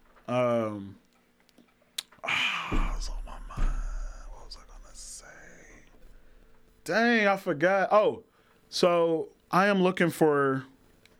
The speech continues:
I am looking for people who want to get their name out there.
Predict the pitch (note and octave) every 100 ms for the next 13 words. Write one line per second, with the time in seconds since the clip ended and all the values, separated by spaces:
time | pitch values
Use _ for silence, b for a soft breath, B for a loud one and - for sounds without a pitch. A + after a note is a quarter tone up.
0 | _ _ _ _ _ _ _ _ _ _
1 | _ _ _ _ _ - C#3+ F3+ F#3 E3+
2 | E3 E3 D3+ C#3+ - C#3 C3+ C3 B2+ -
3 | D3+ C#3+ D3 C3+ C3+ C3 - _ C#3 C3+
4 | B2 B2 B2+ B2 - - B2 A#2 A#2+ B2
5 | B2 A#2 A#2+ A2+ A2 A2 - G#2+ G2+ -
6 | B1+